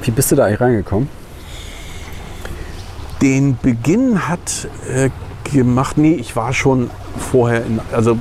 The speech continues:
Speaker 2: ich war so in nationalen Juries, P-R-Report Award beispielsweise oder Die Klappe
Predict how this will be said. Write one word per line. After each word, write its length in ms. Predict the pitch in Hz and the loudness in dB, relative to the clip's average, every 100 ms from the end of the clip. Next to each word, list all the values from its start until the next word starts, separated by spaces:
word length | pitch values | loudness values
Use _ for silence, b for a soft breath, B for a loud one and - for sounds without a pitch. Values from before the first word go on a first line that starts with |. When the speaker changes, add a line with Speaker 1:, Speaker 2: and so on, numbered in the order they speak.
| - | -2
Speaker 2:
ich 180 | - 135 | -2 0
war 140 | 143 | 2
so 100 | 143 | 2
in 160 | 120 117 | 4 2
nationalen 760 | 135 - 151 147 135 135 131 | 2 0 4 4 4 4 4
Juries, 500 | 110 131 131 135 110 - | 4 4 6 6 4 -2
P-R-Report 920 | - 123 120 110 117 110 - 113 113 - | 0 0 0 2 2 2 2 2 2 2
Award 680 | 107 110 107 107 104 - | 2 4 4 4 0 -4
beispielsweise 1000 | 117 107 - 113 101 - 110 110 104 110 - | -2 -2 -2 -4 -4 -2 0 2 2 0 0
oder 320 | 117 113 104 | 2 2 0
Die 200 | - 101 | 0 -2
Klappe 520 | - 110 - 180 | 0 0 2 2